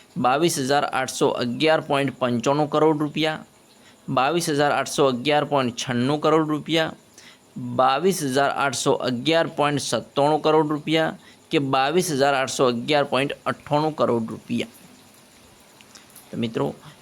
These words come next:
આપણો જવાબ રહેશે ઓપ્શન એ,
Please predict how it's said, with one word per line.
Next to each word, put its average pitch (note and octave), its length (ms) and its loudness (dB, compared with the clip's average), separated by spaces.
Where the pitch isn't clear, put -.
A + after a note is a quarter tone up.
આપણો A#2 260 0
જવાબ A#2 340 2
રહેશે B2+ 260 0
ઓપ્શન B2 640 0
એ, D3+ 120 0